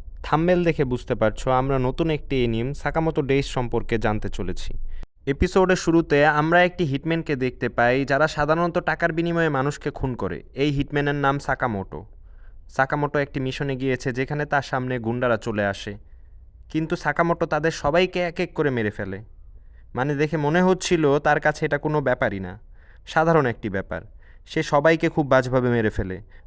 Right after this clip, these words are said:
কিন্তু একদিন সাকামোটো একটি ময়মনসিংহের মেয়েকে ভালোবেসে ফেলে, আর এ কারণে সে হিটম্যানের কাজ ছেড়ে দেয় এবং মেয়েটিকে বিয়ে করে ফেলে। আর তাদের বিয়ের পর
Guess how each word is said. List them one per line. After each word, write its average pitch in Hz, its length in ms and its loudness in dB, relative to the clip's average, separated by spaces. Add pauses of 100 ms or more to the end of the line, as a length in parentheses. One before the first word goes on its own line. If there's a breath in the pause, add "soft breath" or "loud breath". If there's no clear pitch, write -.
(240)
কিন্তু 139 320 2
একদিন 139 460 6
সাকামোটো 131 800 4 (960)
একটি 127 280 4
ময়মনসিংহের 156 640 6
মেয়েকে 143 280 4
ভালোবেসে 120 440 4
ফেলে, 110 420 2 (100)
আর 131 340 2
এ 143 100 2
কারণে 170 260 4
সে 156 140 2
হিটম্যানের 139 380 2
কাজ 139 200 4
ছেড়ে 131 260 2
দেয় 95 260 -4 (220)
এবং 135 240 2
মেয়েটিকে 151 320 4
বিয়ে 139 200 4
করে 117 180 4
ফেলে। 113 320 2
আর 139 280 2
তাদের 135 360 2
বিয়ের 131 280 2
পর 123 300 4